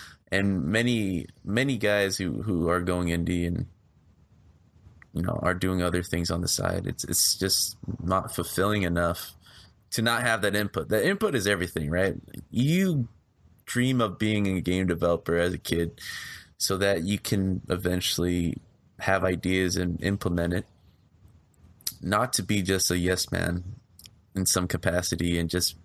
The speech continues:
show up to work and be handed work. It's the worst feeling in the world where, especially when you have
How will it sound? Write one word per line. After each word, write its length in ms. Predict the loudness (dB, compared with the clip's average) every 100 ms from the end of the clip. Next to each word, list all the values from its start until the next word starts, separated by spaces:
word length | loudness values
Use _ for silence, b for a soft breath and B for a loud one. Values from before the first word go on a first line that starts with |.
| _ -8
show 340 | -2 0 2
up 140 | 2 0
to 120 | -4
work 380 | 0 0 0 -2
and 240 | -2 0
be 160 | 0 0
handed 360 | 2 2 0
work. 280 | 0 0 0 B B B
It's 180 | B 2
the 100 | 2
worst 340 | 2 2 2 0
feeling 280 | 0 2
in 100 | 2
the 80 | 0
world 420 | 0 0 0 0 -6
where, 840 | -2 0 2 4 4 2 2 0 -4 -12 -20 -20 -20 -20 -16 -12 -10 -2
especially 640 | 2 4 4 2 2 2 2
when 240 | 2 2
you 300 | 2 2 2
have 260 | 4 2